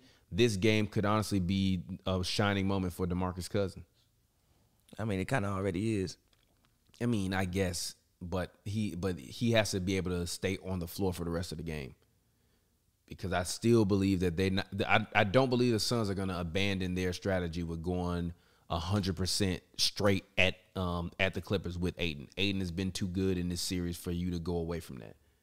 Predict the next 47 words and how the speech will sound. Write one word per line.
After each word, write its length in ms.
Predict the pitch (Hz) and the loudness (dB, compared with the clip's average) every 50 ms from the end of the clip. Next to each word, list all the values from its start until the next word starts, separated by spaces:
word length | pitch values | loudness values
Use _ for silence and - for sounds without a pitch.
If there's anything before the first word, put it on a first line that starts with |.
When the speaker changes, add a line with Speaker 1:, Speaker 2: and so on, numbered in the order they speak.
| _ _ _ _ - - | _ _ _ _ -12 -8
Speaker 1:
regardless 460 | 90 85 82 95 92 98 95 92 - | -4 2 4 6 8 8 8 6 2
of 120 | 92 90 | 0 -2
if 100 | 90 85 | -2 -2
they're 160 | 85 90 90 85 | -2 -2 -2 0
going 260 | 82 95 92 90 87 | 0 0 0 0 0
small 420 | - - 98 95 90 90 87 87 | 0 0 0 0 0 0 0 -2
or 40 | 85 | -4
not. 340 | 82 82 90 85 65 - - _ - _ _ | -2 -2 -2 -2 -4 -6 -10 _ -20 _ _
So 180 | - - 82 85 | -8 -6 -4 -4
if 60 | 82 78 80 - 92 | -4 -6 -8 -10 -4
Boogie 320 | 90 107 117 117 107 104 | 0 2 2 2 2 2
is 80 | 98 90 | 0 0
gonna 200 | 98 98 95 90 | 0 0 0 0
be 180 | 87 95 101 98 | 0 2 2 2
on 120 | 92 90 | 0 0
the 60 | 87 | -2
floor, 380 | 85 - - 113 107 98 92 92 | -4 -4 -2 0 0 2 0 0
he's 240 | 92 95 104 98 87 | 0 -2 -2 -2 0
gotta, 300 | 104 98 90 90 87 87 - _ - - | 0 0 0 -2 -4 -6 -10 _ -4 0
I 100 | - 98 | 0 0
think 260 | 98 107 107 92 - 90 | 2 0 -2 -4 -4 -4
he's 200 | 98 107 98 90 | -2 -2 0 0
gonna 200 | 104 95 95 95 | 0 0 0 0
need 180 | 98 95 87 | 0 -2 -2
to 60 | 92 | -4
play 200 | 90 - 104 98 | -4 -2 -2 -2
some 160 | 92 - 90 90 | -2 -2 -4 -4
minutes 240 | 90 92 90 - | -2 -2 -4 -4
in 60 | 90 87 | -4 -4
the 40 | |
second 280 | 85 - 95 90 - 87 | -4 -4 -4 -6 -6 -6
half. 240 | 95 98 92 80 80 | -6 -6 -6 -6 -8
So 120 | - - | -8 -8
I 60 | 87 | -6
think 160 | 82 104 101 98 | -6 -4 -2 -2
we'll 160 | 107 107 95 | 0 0 0
see. 340 | - - 120 113 95 87 - - - | 0 0 2 2 0 0 -4 -10 -14
He's 160 | - 101 92 113 | -12 -8 -4 -2
had 160 | 123 127 127 | -2 0 0
a 40 | 104 | 0
great 280 | 92 120 123 117 101 | 0 0 0 0 2
game 240 | 107 117 120 110 92 | 2 2 2 0 0
so 100 | - 90 | -4 -6
far, 300 | 85 - - 85 76 76 | -8 -8 -8 -8 -8 -6
but 160 | 78 90 85 | -6 -4 -2
I 80 | 90 92 | -2 -2
would, 180 | 90 95 95 | -2 -4 -4